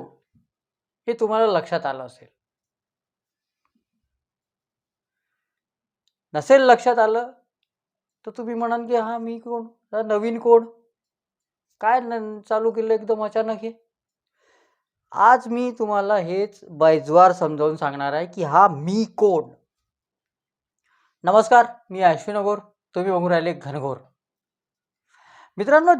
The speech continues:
ज्या दिवशीपासून राम मंदिराच्या उद्घाटनाची तारीख जाहीर झाली, तेव्हापासून देशामध्ये जे लिब्रांडू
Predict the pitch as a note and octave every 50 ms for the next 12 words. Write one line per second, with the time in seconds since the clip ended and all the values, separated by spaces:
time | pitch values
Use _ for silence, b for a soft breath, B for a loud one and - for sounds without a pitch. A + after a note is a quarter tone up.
0 | F#3 D3+ D3+ F#3 A3 C4+ D#4 D#4+ B3 A3 A3+ G#3 F3+ - B3+ B3+ B3 B3+ A3 G3
1 | F3 - A3+ A3+ A3+ A#3 B3 A#3+ F#3+ F3 E3+ G3 A3 G#3 G3+ G3+ G3 F#3+ F#3 F#3
2 | G3 F#3+ F#3 F3+ F3+ F3+ G3 G3 G3 F#3 E3+ D#3 D3 D3 D3 D#3+ E3 E3+ E3+ D#3+
3 | D#3+ D#3+ D#3 - - E3+ F3 E3+ - _ - - C3+ C#3 C#3+ F3+ G3 F3 D#3+ C#3
4 | D#3+ C#3+ C#3+ D3+ D3+ C#3 B2 B2 A2+ A2 A2 _ _ _ _ _ _ _ _ _
5 | _ _ _ _ _ _ _ _ _ _ _ _ _ _ _ _ _ _ _ _
6 | _ _ _ - - - F3 E3+ G#3+ B3+ C#4 - F3+ D#3+ D3+ - - D#3+ E3 F#3
7 | A3 A#3 B3 _ _ _ _ _ D3+ C#3 C#3+ D3 C#3 - - A3 G#3+ F#3+ F3+ D#3+
8 | D3+ C3+ E3 E3+ D#3 D3+ F#3 F#3 E3 D3+ C#3 C3+ C3+ C3 C3+ D#3 F3 F3 E3+ F3+
9 | F#3 F#3+ F#3+ F#3+ F#3+ F#3+ F#3